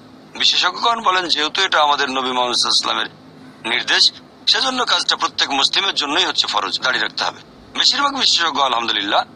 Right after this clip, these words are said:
প্রায় সবাই, চারজন ইমামও আছেন, চার মাযহাবের ইমাম, ইমাম আবু হানিফা, ইমাম মালিক, ইমাম শাফি, ইমাম আহমদ ইবনে হাম্বল, আল্লাহ তাদের সবাইকে শান্তিতে রাখুন, তারা সবাই বলেন দাড়ি রাখাটা হচ্ছে ফরজ।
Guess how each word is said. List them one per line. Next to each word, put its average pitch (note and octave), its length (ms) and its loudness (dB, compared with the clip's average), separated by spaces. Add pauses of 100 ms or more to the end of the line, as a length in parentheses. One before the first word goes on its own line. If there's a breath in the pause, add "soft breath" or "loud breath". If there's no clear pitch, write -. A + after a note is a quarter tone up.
(180)
প্রায় G3+ 160 2
সবাই, C#3 440 2 (300)
চারজন A3+ 280 2
ইমামও D#3+ 360 4
আছেন, C3 400 0 (260)
চার C#3+ 180 2
মাযহাবের D3 400 2
ইমাম, D#3 320 2
ইমাম B2+ 300 0
আবু A#2+ 160 4
হানিফা, A#2 600 2 (180)
ইমাম B2 280 2
মালিক, A#2+ 520 2
ইমাম A2+ 420 -4
শাফি, - 680 4 (200)
ইমাম D#3 200 2
আহমদ B2 340 0
ইবনে A#2 180 -2
হাম্বল, B2 380 0 (300)
আল্লাহ C3 380 2
তাদের - 280 -4
সবাইকে A2 400 0
শান্তিতে G#2+ 460 0
রাখুন, A#2+ 400 0 (800)
তারা C4+ 200 4
সবাই G#3+ 320 4
বলেন G3+ 280 2
দাড়ি D#3 180 2
রাখাটা C#3 380 0
হচ্ছে A#2 200 -2
ফরজ। B2+ 460 0